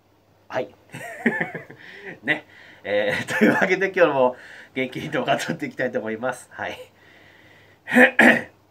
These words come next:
あのー、今日の動画のタイトルはですね、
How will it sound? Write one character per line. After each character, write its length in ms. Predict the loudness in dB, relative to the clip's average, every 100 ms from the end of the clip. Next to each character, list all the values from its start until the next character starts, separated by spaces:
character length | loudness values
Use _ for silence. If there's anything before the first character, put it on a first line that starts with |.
| _ _ -20 -20 -20 -20 _ _ _
あ 240 | 4 6
の 920 | 6 6 6 6 4 2 0 -2 -4 0
ー、 40 |
今 120 | 4 6
日 60 |
の 80 | 6
動 140 | 4
画 100 | 4
の 100 | 0
タ 140 | 2 0
イ 80 | 0
ト 60 |
ル 60 | -6
は 60 |
で 80 | -8
す 80 | -8
ね、 300 | -6 -6